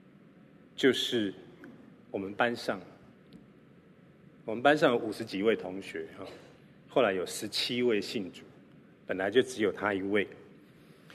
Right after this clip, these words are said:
后来就在这样的一个就是场景当中，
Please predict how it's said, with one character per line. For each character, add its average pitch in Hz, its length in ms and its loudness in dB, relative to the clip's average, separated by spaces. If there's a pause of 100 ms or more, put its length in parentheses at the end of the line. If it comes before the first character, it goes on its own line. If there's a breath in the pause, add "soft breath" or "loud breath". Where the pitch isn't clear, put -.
(1300 soft breath)
后 135 140 4
来 104 120 4
就 110 240 0 (140)
在 160 200 6
这 160 300 4
样 165 240 6
的 117 100 4
一 113 220 0
个 104 260 0 (640)
就 127 100 -2
是 110 360 -4
场 147 260 0
景 101 180 -4
当 107 240 -2
中， 101 220 -2